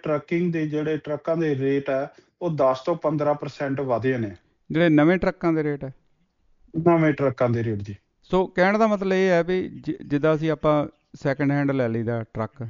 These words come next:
Speaker 2: ਚੱਲਦਾ ਟਰੱਕ ਲੈ ਲਈਦਾ।
Speaker 1: ਜੀ।
Speaker 2: ਹਨਾ? ਤੇ
Speaker 1: ਜੀ।
Speaker 2: ਉਹ, ਉਹ ਫਿਰ ਚਲਾਈ ਜਾਈਦਾ ਜਦ ਤੱਕ ਉਹ ਰੋਡ ਵਰਦੀ ਹੁੰਦਾ ਆ, ਚੱਲ ਸਕਦਾ ਆ।
Speaker 1: ਜੀ।
Speaker 2: ਠੀਕ ਹੈ? ਸੋ ਹੁਣ ਉੱਥੇ ਇਹ ਹੋਏਗਾ ਵੀ ਇੰਨੇ ਸਾਲ ਤੋਂ ਬਾਅਦ ਨਹੀਂ ਵਰਤ ਸਕਦੇ।
Speaker 1: ਜੀ।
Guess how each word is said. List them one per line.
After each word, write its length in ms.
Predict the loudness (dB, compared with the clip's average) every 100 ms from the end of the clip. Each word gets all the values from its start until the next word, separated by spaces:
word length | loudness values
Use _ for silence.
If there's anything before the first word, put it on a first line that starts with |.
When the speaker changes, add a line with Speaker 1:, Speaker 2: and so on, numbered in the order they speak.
| -6
Speaker 2:
ਚੱਲਦਾ 320 | -2 0 0
ਟਰੱਕ 280 | -2 -4 -4
ਲੈ 140 | -6 -4
ਲਈਦਾ। 300 | -6 -6 -4
Speaker 1:
ਜੀ। 300 | 0 2 0 -6 _ _ _ -4
Speaker 2:
ਹਨਾ? 220 | -2 -2 -8 _ _
ਤੇ 540 | 2 2 4 2 0 -2 -10 _ _ _ -2
Speaker 1:
ਜੀ। 220 | 0 -2
Speaker 2:
ਉਹ, 180 | -6 -6
ਉਹ 320 | -2 2 2
ਫਿਰ 100 | 2
ਚਲਾਈ 320 | 0 2 4 4
ਜਾਈਦਾ 300 | 4 4 4
ਜਦ 120 | 2
ਤੱਕ 260 | 0 -2
ਉਹ 80 | 0
ਰੋਡ 180 | 0 0
ਵਰਦੀ 420 | 0 -2 -2 -4
ਹੁੰਦਾ 340 | -4 -4 -4 -8
ਆ, 40 | -12 _ _ _ _
ਚੱਲ 200 | -2 0
ਸਕਦਾ 420 | -4 -6 -6 -8
ਆ। 40 | -10 _ -2
Speaker 1:
ਜੀ। 300 | 2 2 0 -4 _ _
Speaker 2:
ਠੀਕ 140 | -4 -4
ਹੈ? 100 | -4 -10 _ _ _
ਸੋ 160 | -2 4
ਹੁਣ 180 | 4
ਉੱਥੇ 680 | 2 -2 -2 2 4 4 2 -6 _ _ _ -18 -10
ਇਹ 100 | -2
ਹੋਏਗਾ 340 | 0 2 2 2
ਵੀ 140 | 2
ਇੰਨੇ 260 | 4 4 2
ਸਾਲ 320 | 0 0 0 0 -2 -6 -14 _ _
ਤੋਂ 100 | -10
ਬਾਅਦ 320 | -6 -6 -6 -8 -16 _ _ _ _ -8
ਨਹੀਂ 260 | -4 -2 -2
ਵਰਤ 160 | -6
ਸਕਦੇ। 340 | -10 -16 -2 2
Speaker 1:
ਜੀ। 320 | 4 2